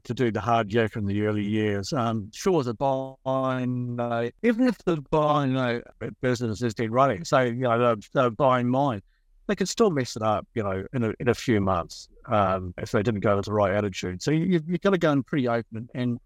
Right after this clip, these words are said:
you're gonna be working hard, and it, it might well be different. You know, if you're coming for an office job, then it's gonna be, you know,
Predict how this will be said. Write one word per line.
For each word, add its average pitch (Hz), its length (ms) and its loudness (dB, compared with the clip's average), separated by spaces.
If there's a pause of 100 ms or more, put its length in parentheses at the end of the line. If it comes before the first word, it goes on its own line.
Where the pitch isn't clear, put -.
(160)
you're 233 80 -2
gonna 202 140 2
be 180 100 4
working 151 360 0
hard, 123 360 0
and 127 420 -2
it, 139 240 0
it 151 100 -4
might 139 300 4
well 123 200 0
be 117 240 -2
different. 107 540 -2
You 143 120 -4
know, 110 180 0
if 113 200 -4
you're 104 100 -6
coming 139 220 2
for 117 140 -2
an 110 100 0
office 131 260 0
job, 143 360 4
then 117 120 -2
it's 90 220 -10
gonna 120 160 -4
be, 107 260 -2 (340)
you 135 100 -2
know, 110 240 0